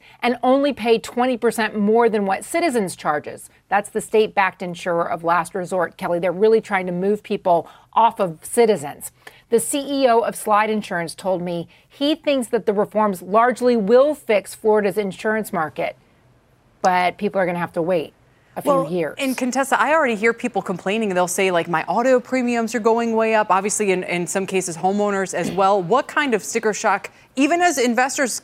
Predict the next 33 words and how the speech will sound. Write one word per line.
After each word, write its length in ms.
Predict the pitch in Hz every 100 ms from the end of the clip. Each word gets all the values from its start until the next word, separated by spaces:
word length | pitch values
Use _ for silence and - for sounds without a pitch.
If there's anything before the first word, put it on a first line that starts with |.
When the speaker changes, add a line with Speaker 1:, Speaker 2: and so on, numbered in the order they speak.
| 202
Speaker 2:
are 120 | 214
saying, 240 | - 214
"Hey, 180 | 202 269
insurance 440 | 214 - 247 277 -
stocks 280 | 208 -
look 140 | 214 -
pretty 280 | 233 247 185
good 320 | 196 262 269
right 220 | 190 180
here," 320 | 196 180 180 - _ -
what 260 | 165 233
about 300 | 370 277 262
the 80 | 240
consumer? 560 | 233 196 - 240 269 196
Are 120 | 165
they 120 | 196
gonna 160 | 233 269
be 120 | 233
able 160 | 214 202
to 80 | 175
handle 300 | 170 202 190
these 260 | 175 190 -
price 240 | - 170 -
hikes? 460 | 247 302 - - _ _ _ _ _ _ _ _ _ _ _ _ _ -
Speaker 1:
You 140 | 262
know, 240 | 254 247 -
in 180 | 294 262 -
every 300 | 269 262 311
state, 460 | - 262 220 214 -
insurance 520 | 226 175 226 233 220
is 100 | 185
a 60 | 175
regulated, 1000 | 156 190 180 196 190 180 180 180 180